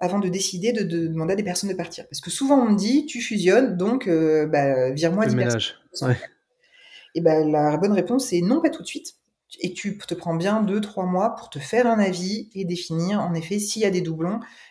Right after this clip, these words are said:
Speaker 1: euh, ou pas. En règle générale, surtout dans des boîtes qui évoluent, on va te demander de te séparer de personnes,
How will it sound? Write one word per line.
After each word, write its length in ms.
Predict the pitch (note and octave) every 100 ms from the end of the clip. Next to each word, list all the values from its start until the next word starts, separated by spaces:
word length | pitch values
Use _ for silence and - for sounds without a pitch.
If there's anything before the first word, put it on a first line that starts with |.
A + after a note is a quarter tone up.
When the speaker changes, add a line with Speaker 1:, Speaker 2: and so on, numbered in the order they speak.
| _
Speaker 1:
euh, 160 | E3 D#3+
ou 60 | -
pas. 240 | - C#3+ _ _ - _ _
En 140 | F#3
règle 180 | F3+ C4
générale, 560 | C4+ A#3+ G#3 G#3+ D4+ - - _
surtout 280 | - A#3 D4
dans 120 | B3+
des 100 | G#3
boîtes 220 | G3+ G#3+
qui 220 | G#3+ - -
évoluent, 360 | G#3+ G3+ G#3 C#4+
on 60 |
va 80 | G3+
te 100 | F3+
demander 220 | G3+ G#3+
de 60 | B3
te 60 |
séparer 320 | F3+ A#3 A3+ G3
de 60 |
personnes, 400 | G#3 G3 A#3+ C#4